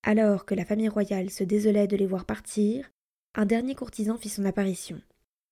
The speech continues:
Il se gratta le furoncle qu'il avait sur le front avant de finalement exprimer sa volonté de prendre Aliénor pour épouse. La surprise des souverains fut telle qu'ils en restèrent sans voix.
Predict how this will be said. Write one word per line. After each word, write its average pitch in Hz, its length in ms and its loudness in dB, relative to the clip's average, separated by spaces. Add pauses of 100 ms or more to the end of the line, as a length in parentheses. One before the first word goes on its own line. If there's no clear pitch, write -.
(340)
Il 185 80 -4
se - 80 2
gratta 233 320 0
le 208 100 2
furoncle 208 480 -2
qu'il 180 160 -4
avait 180 180 0
sur 214 140 -6
le 190 100 0
front 202 360 -8 (520)
avant 247 220 0
de 220 100 -2
finalement 220 380 -2
exprimer 214 380 -4
sa 208 160 -4
volonté 196 420 -4
de 208 60 2
prendre 196 280 -6
Aliénor 196 420 -2
pour - 140 -6
épouse. 170 540 -8 (1080)
La 226 120 0
surprise 202 520 -4
des 196 80 -4
souverains 196 440 -4
fut 180 180 -8
telle 277 420 -4 (220)
qu'ils 208 220 -2
en 196 60 2
restèrent 214 360 -4
sans 208 180 -2
voix. 196 260 -4